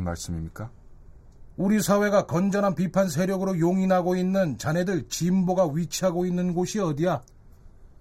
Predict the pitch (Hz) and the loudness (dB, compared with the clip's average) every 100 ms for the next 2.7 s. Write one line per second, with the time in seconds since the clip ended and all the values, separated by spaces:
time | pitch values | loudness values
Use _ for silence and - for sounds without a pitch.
0 | - - - - - - - - - - | -20 -20 -16 -14 -12 -12 -12 -14 -16 -18
1 | - - - - - 175 190 190 156 156 | -20 -20 -10 -4 2 6 6 6 2 0
2 | 131 - 170 180 190 185 | -2 0 2 2 0 -4